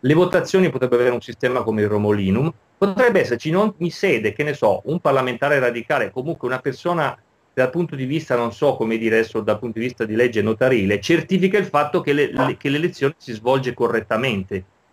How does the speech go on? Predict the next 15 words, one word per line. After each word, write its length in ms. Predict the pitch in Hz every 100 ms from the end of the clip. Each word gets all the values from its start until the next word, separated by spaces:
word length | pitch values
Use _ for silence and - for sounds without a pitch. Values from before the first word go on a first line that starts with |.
| _ -
che 120 | 123
quei 140 | 135
voti 280 | 131 151 151
effettivamente 680 | 113 123 117 113 110 104 101
ci 120 | -
sono, 540 | 160 - 180 190 185 180
che 380 | - 131 135 - _
viene 180 | - 120
seguito 300 | - 123 120
quel 140 | 110 104
protocollo, 640 | 127 135 170 165 170 135
che 120 | 139
chi 200 | - 151
è 40 |
lì 320 | 139 135 127